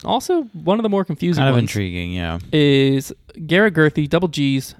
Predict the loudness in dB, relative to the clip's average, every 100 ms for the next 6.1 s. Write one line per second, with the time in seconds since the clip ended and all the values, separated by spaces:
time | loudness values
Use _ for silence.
0 | -18 -4 2 2 0 -8 -14 -16 _ _
1 | _ _ _ -4 -4 2 2 4 2 0
2 | 0 0 2 2 2 2 0 -4 _ _
3 | _ _ -20 -20 _ -20 _ -20 _ _
4 | _ _ -6 -2 -2 -2 -8 -8 -6 -4
5 | -4 -4 -4 2 2 2 2 4 4 2